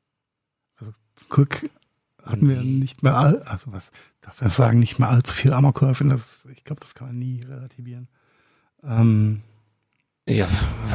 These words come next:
Speaker 2: nee, komm, äh,
Speaker 1: Schwierig.
Speaker 2: äh,
Speaker 1: Ja, schwer-, schwierig, schwierig. War mir, war mir nur ein, äh, Anliegen, da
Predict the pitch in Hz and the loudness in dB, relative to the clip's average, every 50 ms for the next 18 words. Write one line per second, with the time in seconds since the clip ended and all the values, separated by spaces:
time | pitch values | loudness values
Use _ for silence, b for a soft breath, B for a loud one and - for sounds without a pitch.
0 | 101 95 92 92 B B B - 104 98 95 98 101 - - - 117 104 95 95 | -4 -4 -6 -6 B B B -2 2 4 4 4 2 2 2 2 2 2 2 -2
1 | - - - 113 139 160 165 151 151 - 175 185 196 196 196 190 185 147 131 127 | -4 -2 2 4 4 4 4 4 2 2 0 0 0 -2 -2 -2 0 2 2 2
2 | 131 139 - - 139 156 175 160 - 151 151 135 123 - - - _ _ _ - | 2 0 0 2 0 2 2 2 2 2 2 2 0 -2 -8 -20 _ _ _ 0
3 | - 117 104 - B B B B B - 139 147 151 143 131 117 131 131 135 131 | 2 2 2 0 B B B B B 2 2 4 4 4 2 2 0 2 2 2
4 | 131 123 117 113 113 113 104 95 - _ _ _ B B B B B B B B | 2 2 2 2 2 0 -2 -4 -8 _ _ _ B B B B B B B B
5 | B B B - 254 262 175 139 123 120 117 110 98 85 - - - - 139 139 | B B B -10 -6 0 2 2 4 4 4 2 0 -2 -6 -12 -14 -10 -4 -2
6 | 135 117 120 123 120 113 113 107 101 104 107 107 104 | 2 2 2 4 4 2 2 2 2 2 2 2 2